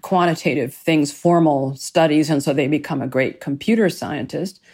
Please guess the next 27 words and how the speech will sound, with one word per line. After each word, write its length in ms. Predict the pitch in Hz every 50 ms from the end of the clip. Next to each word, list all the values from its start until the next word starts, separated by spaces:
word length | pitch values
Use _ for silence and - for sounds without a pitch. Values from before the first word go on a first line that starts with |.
| - - - - - _ _ _
Are 120 | - 202 214
they 140 | 196 190 165
better 460 | 139 135 - 151 147 143 175 185 160
people 460 | - - 160 180 196 196 311 320 339
for 200 | - - 302 311
that? 380 | 311 330 330 339 349 370 - -
Do 100 | 202 180
they 160 | 165 175 175
deserve 680 | 170 175 170 160 151 - - 151 156 156 170 190 180
a 60 | 185
better 280 | 185 156 156 160 160 151
life, 600 | 143 135 127 123 131 165 233 247 - - - -
you 120 | 160 196
know, 160 | 190 185 202
in 260 | 214 196 175 170 175 165
the, 180 | 160 160 156 -
in 220 | - 175 165 160 156
the 240 | 147 143 147 156 - _
Silicon 500 | - - 196 180 175 175 - 180 165 165
Valley 360 | 160 151 170 190 202 220 196
<laughs> 60 | -
for 220 | - - - 175 -
that? 440 | 262 - 185 - 285 285 285 - - - - - -
Rawls's 380 | - 190 208 220 214 208 190
argument 420 | 208 208 214 220 240 233 240 240 254 269
is 100 | 294 285
no. 520 | 349 330 370 427 480 - - - - 143